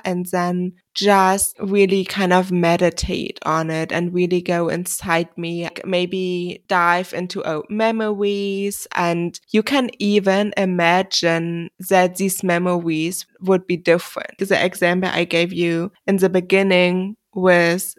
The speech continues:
the little girl who was singing and the mom who was, yeah, a bit mean to that child, you can go back to that memory and rewrite it if it would have happened differently. In this specific case,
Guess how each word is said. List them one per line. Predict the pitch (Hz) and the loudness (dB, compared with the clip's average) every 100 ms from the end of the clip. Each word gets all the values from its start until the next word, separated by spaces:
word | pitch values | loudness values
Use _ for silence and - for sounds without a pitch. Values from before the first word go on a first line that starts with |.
| - | -12
the | 190 185 | 0 2
little | 175 180 180 | 4 2 2
girl | 175 175 175 170 185 | 0 2 2 2 0
who | 185 | -2
was | 175 - 202 | -4 -4 -8
singing | - - 240 233 226 214 | -8 -2 0 0 -2 -2
and | 185 180 180 | -2 -2 -2
the | 170 | -2
mom | 175 170 170 170 | -2 0 0 -2
who | 180 185 | -2 -2
was, | 175 175 165 185 - _ | -2 -2 -4 -6 -10 _
yeah, | - 185 156 | -2 0 2
a | |
bit | 175 202 202 | 2 0 2
mean | 202 190 190 | 0 0 -2
to | 196 190 | -4 -6
that | 175 156 - | -4 -6 -6
child, | - - 185 196 170 175 214 - - | -8 -4 -2 0 0 -2 -4 -8 -16
you | 190 214 220 | -4 -2 -2
can | - 202 185 190 | -2 0 2 0
go | 185 185 | 2 2
back | 180 185 185 226 - | 2 2 2 2 -2
to | - | -6
that | 190 180 | -2 -2
memory | 180 180 185 180 175 175 - | 0 2 2 0 0 -2 -2
and | 175 170 | -4 0
rewrite | 180 185 175 170 180 147 | 2 2 2 0 0 -2
it | 82 - - - | -4 -8 -12 -2
if | 196 190 | 2 4
it | 196 185 | 4 2
would | 185 180 | 0 0
have | 196 180 | -2 -4
happened | - 175 175 175 170 | 0 -2 0 -2 0
differently. | 160 175 - 160 175 151 - 202 - _ 208 | -2 -2 -4 -6 -4 -8 -8 -10 -14 _ 2
In | 202 | 2
this | 185 190 196 - _ | 4 4 2 -6 _
specific | - - 202 - 185 180 | -8 0 2 2 0 -2
case, | - 269 254 185 202 254 - | 0 6 6 8 4 0 -4